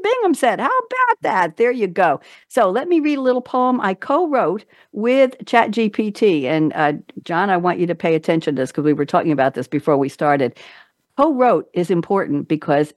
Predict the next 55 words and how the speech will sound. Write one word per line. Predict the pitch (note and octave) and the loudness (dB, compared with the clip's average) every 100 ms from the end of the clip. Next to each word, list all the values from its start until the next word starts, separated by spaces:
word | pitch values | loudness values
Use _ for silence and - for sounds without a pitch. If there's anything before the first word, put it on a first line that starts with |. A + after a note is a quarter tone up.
| _ | _
it's | G3+ G#3 F3 | 2 2 -2
an | D#3+ | 0
L | E3 E3 | 0 0
L | D#3 | 0
L, | B2 | 0
large | B2+ D3 D#3+ | 0 0 0
language | D#3+ D3 D#3 - | -2 0 -2 -2
model, | C#3+ C#3+ D3 | -2 0 0
and | C#3 | 0
it's | B2+ - | -2 -2
A | C#3+ | 0
I. | B2 A2+ A#2+ _ _ _ - | 2 0 -4 _ _ _ -2
I | F#3 A3 | 0 0
still, | - G#3+ F#3+ | -2 0 0
John, | E3+ C#3+ B2 B2 - | 0 -2 -2 -2 -2
am | D3 | -2
a | D3 | 0
human. | D#3+ C#3+ A2 - - | 2 0 -2 -4 -2
I've | C3+ | -2
been | C#3+ C#3 C3 - | 0 -2 -4 -8
certified. | - D#3+ D3 A2+ C2+ - _ _ _ _ _ - | -2 0 0 -2 -4 -10 _ _ _ _ _ 0
Don't | D#3 E3+ | 0 0
even | E3+ F3 G#3+ | -2 0 0
go | F#3+ D#3 | 2 0
there | A#2 A#2 | 0 -2
with | A2 A#2 | -2 0
what | C3 G#2+ | 0 2
I | B2 | 0
just | B2 A#2+ | -2 0
said, | C3 G#2+ - - _ | 0 0 -4 -16 _
but | D3 | 0
I'm | D3 D#3+ | 0 0
still | - A#3+ | 0 -2
<laughs> | - | 0
certified | F#4 A#3 G#3 F#3 G3+ | -2 0 0 0 -2
human. | G3 F3 D#3+ | -2 -2 -2
So | F#3 F3 | 0 0
it's | F3+ | 0
a | B3 | -4
combination. | - D#4 F4 C#4 C4 B3+ B3+ A#3+ F3 | -2 0 0 0 0 2 0 0 -2
It's | F3+ G#3 | -2 -2
a | |
combo. | G#3 G#3+ G3+ | 0 0 0
So | E3+ F#3 | -2 -2
here | A3 A3+ | 0 0
we | G3 | 0
go. | D#3+ G#2 - _ _ _ _ _ | -2 -4 -6 _ _ _ _ _
Welcome. | G#3+ D4+ F#4 G#4 G4+ F4+ | 0 0 2 -2 -2 -2
Oh, | G#3+ | -2
and | G#3 A3+ - | 0 0 0
when | A3+ C#4 | 0 0
I | |
call | D#4 D4+ | 0 0
your | C4+ C4 | 2 0
name, | C4 G3 C#3+ D#3+ | 0 0 0 -4